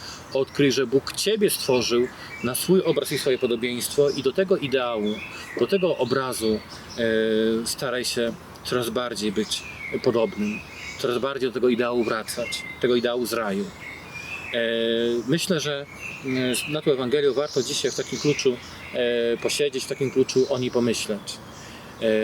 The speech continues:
prorok, e, ma być znakiem sprzeciwu.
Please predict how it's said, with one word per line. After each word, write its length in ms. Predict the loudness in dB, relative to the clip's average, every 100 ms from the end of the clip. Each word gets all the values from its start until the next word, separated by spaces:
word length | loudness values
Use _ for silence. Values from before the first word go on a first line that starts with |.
| 2 0 -2 0
prorok, 380 | 2 4 2 -2
e, 520 | 2 4 6 4 2
ma 200 | 2 2
być 360 | 2 0 -2
znakiem 280 | -4 0 -2
sprzeciwu. 600 | -2 -4 -2 0 0 -2